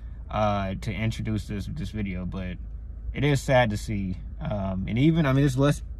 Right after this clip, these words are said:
being produced theatrically. I mean, the trailers, I saw the Avatar trailer for, like, the third or fourth straight movie I've seen that for. Uh, Oppenheimer, I saw that for Nope.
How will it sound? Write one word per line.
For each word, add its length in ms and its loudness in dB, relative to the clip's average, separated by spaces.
being 300 6
produced 460 6
theatrically. 500 -4
I 60 -6
mean, 180 0
the 80 0
trailers, 720 0
I 80 2
saw 140 6
the 100 2
Avatar 480 6
trailer 480 2
for, 100 0
like, 120 0
the 60 -4
third 440 2
or 120 -6
fourth 300 0
straight 220 -2
movie 260 2
I've 160 2
seen 220 0
that 160 -2
for. 480 -2
Uh, 220 2
Oppenheimer, 680 4
I 40 4
saw 200 2
that 400 -2
for 200 -4
Nope. 360 2